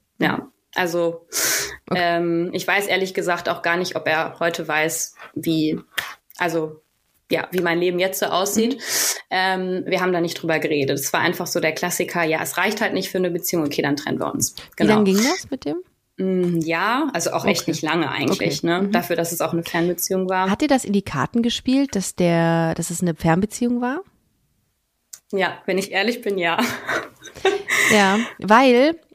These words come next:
Speaker 2: das ist ja gut <laughs> eigentlich, ne? Dann kannst du
Speaker 1: Ja.
Speaker 2: sagen, du hast einen Freund, du bist irgendwie in einem
Speaker 1: In the game drin.
Speaker 2: In the game, voll. Aber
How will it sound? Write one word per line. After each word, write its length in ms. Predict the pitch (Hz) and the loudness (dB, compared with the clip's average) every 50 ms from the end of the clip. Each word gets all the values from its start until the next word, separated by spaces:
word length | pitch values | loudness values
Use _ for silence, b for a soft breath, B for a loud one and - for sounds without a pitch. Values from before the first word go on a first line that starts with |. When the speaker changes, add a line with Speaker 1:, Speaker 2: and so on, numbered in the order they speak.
| - - | -10 -2
Speaker 2:
das 140 | 202 208 208 | -2 -2 0
ist 180 | - 330 - | 0 -2 2
ja 100 | - 214 | 4 4
gut 400 | 190 - 254 277 339 247 170 - | 4 6 6 6 6 6 4 2
<laughs> 40 | - | 0
eigentlich, 460 | - 151 151 151 160 160 165 160 - - | 0 2 2 2 0 -2 -4 -4 0 0
ne? 100 | 185 226 | 2 4
Dann 140 | 226 208 208 | 4 4 4
kannst 260 | 214 220 214 233 214 | 2 2 2 4 4
du 60 | 185 | 4
Speaker 1:
Ja. 40 | 180 | 4
Speaker 2:
sagen, 340 | 156 151 151 156 175 240 285 | 4 4 4 6 4 4 4
du 80 | 269 196 | 4 2
hast 160 | 175 - - | 2 0 -4
einen 60 | 156 | -8
Freund, 420 | - - - - 147 160 220 294 - | -12 -4 0 2 4 4 4 2 2
du 60 | 226 | 2
bist 180 | 180 185 - - | 0 0 0 0
irgendwie 440 | - 170 165 165 165 165 151 151 147 | 2 2 2 2 2 2 2 4 2
in 200 | - - 151 156 | 2 2 0 0
einem 360 | 151 147 147 139 139 135 - - _ _ _ _ _ - - | 0 0 0 -2 -4 -4 -8 -12 _ _ _ _ _ -20 -10
Speaker 1:
In 140 | _ - 220 | _ -2 -2
the 80 | 208 202 | 0 0
game 340 | 202 202 196 202 208 202 202 | 2 2 2 2 2 2 0
drin. 420 | 202 190 196 208 240 285 330 320 - | 0 0 0 0 2 2 0 0 4
Speaker 2:
In 160 | - 220 214 | 6 8 8
the 80 | 208 190 | 8 8
game, 460 | - - 180 175 160 156 165 214 294 - | 6 6 6 6 8 6 6 6 6 6
voll. 360 | - 190 175 165 180 233 339 B B B B B B B _ _ | 4 4 4 6 6 4 2 B B B B B B B _ _
Aber 460 | - 262 339 339 220 196 202 269 359 | 6 6 6 8 8 8 8 8 6